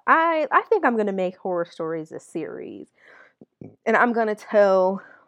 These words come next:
all the scary horror stories of working in corporate America, dating, living life,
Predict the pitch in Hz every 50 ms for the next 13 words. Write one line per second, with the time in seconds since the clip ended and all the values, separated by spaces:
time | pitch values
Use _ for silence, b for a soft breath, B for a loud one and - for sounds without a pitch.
0 | B B B B _ - 196 196 196 202 196 196 196 190 175 170 - - - -
1 | 208 202 202 196 196 190 196 196 - 175 170 170 165 170 165 - - - 160 160
2 | 160 156 156 156 151 151 151 160 _ B B B B B B B B B B _
3 | - 147 156 151 147 156 175 170 185 185 185 - 190 190 180 180 - 185 180 180
4 | 185 175 165 170 175 165 165 165 165 160 - - - 160 151 151 151 151 156 160
5 | 170 170 _ _ _ _ _ _ _ _ _ _ _ - 180 180 180 175 175 175
6 | 175 175 175 170 160 156 160 160 160 160 160 165 170 175 b b b b b b
7 | b b b b b b b _ _ _ _ _ _ _ _ _ _ _ _ _
8 | _ _ _ _ _ _ _ _ - B B B B B B B B B 202 190
9 | 196 196 196 190 196 185 175 175 175 180 180 180 180 180 180 196 - - - -
10 | - - -